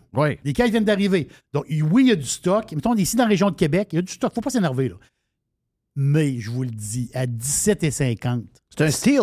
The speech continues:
Speaker 2: si vous avez un peu d'argent, moi, mon conseil, Jeff, je vais te dire, c'est quoi ?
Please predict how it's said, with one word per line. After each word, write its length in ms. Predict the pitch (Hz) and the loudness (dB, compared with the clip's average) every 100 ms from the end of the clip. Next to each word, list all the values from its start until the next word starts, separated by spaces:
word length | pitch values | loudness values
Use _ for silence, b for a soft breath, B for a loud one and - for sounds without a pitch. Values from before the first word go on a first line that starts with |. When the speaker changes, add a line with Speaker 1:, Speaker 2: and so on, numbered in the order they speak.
| 113 - - | 0 -6 -12
Speaker 2:
si 280 | - - 311 | -6 0 0
vous 140 | 240 | 2
avez 160 | 208 240 | 2 2
un 140 | 220 | 2
peu 260 | - 320 277 | 2 2 4
d'argent, 400 | 202 160 151 156 - _ _ _ _ - | 2 0 -2 -6 -12 _ _ _ _ -2
moi, 160 | 247 240 | 0 2
mon 180 | 165 185 | 2 2
conseil, 380 | 196 185 220 226 | 2 2 2 0
Jeff, 240 | 156 208 - | 0 -2 -2
je 40 | |
vais 80 | 147 | -2
te 80 | 143 | -2
dire, 160 | 143 | -2
c'est 100 | 123 | -4
quoi ? 160 | 104 | -8